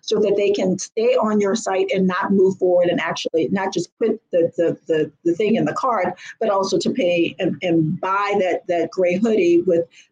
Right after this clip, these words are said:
Beyond the Likes on it. All right, go ahead and move forward to the next one. And so here again,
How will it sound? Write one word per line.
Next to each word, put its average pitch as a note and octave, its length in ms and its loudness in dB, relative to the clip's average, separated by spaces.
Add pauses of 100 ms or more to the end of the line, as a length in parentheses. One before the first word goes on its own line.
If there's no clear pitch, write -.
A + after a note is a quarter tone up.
Beyond F3+ 300 0
the E3 60 2
Likes D#3 320 0
on - 160 -2
it. - 80 -12 (880)
All - 140 0
right, - 200 -2 (260)
go C4+ 100 0
ahead D4 220 0
and B3 100 2
move B3+ 160 2
forward A3 240 2
to - 100 -2
the F#3+ 100 0
next F3 320 -4
one. - 200 -2 (760)
And A#3 160 2
so A3+ 200 0
here B3 240 2
again, G#3 680 0